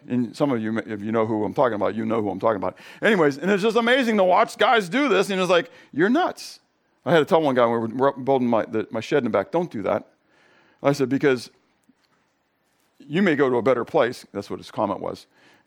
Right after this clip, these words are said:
"But I gotta live with what I, what I watched." <laughs> So I don't wanna see you do it. S-, stay on here on the, on the, on the,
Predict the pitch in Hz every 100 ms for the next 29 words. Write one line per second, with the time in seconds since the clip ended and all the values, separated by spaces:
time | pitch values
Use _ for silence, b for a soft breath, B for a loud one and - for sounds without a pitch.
0 | b _ - 156 175 202 135 131 113 110
1 | - _ - - 135 143 107 107 - 131
2 | 107 123 117 90 - - - - 151 131
3 | - B B B B _ _ - 160 170
4 | 156 139 165 143 139 101 - - - _
5 | - 233 226 202 160 160 143 143 131 127
6 | 127 127 123 -